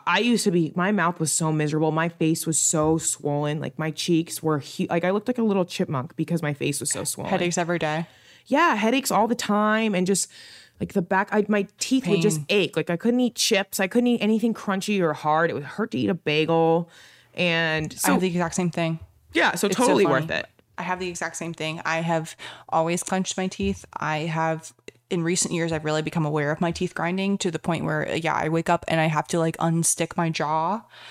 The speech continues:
Speaker 2: and I have pain running from the top of my head all the way down into my shoulders. I have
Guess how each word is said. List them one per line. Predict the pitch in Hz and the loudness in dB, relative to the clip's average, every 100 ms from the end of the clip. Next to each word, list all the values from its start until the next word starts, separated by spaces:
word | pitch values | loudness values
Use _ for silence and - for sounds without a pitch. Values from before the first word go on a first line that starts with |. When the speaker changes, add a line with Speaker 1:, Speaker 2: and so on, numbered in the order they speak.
| - - | -12 -4
Speaker 2:
and | 175 170 165 | 0 0 0
I | 165 160 | -2 -4
have | 160 156 156 - | -2 -4 -4 -6
pain | - 175 175 175 - | -2 0 0 -2 -2
running | 165 165 170 170 | -4 -2 -4 -4
from | - 165 165 165 170 - | -2 0 0 0 -2 -4
the | - | -6
top | - 165 | -6 -6
of | 175 | -2
my | 170 | -2
head | 165 165 - | 0 0 0
all | 160 165 | 0 0
the | |
way | 165 | -2
down | 160 156 | -2 -4
into | 160 156 | -4 -4
my | 156 | -4
shoulders. | - 170 170 170 165 165 165 - - - - | -2 -2 -2 -2 -2 -2 -6 -8 -14 -20 -8
I | - 175 | -6 -4
have | 170 170 165 | -2 -2 -4